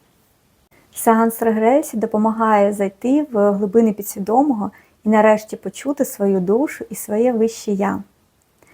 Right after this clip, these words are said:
Е, на початку регресії йде розслаблення. Я за допомогою медитації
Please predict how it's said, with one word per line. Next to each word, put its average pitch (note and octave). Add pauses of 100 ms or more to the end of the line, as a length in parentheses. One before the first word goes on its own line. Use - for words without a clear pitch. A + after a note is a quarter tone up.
(480)
Е, A3
на A3+
початку B3
регресії G#3
йде B3+
розслаблення. G3+
Я A#3
за A#3+
допомогою G#3
медитації A#3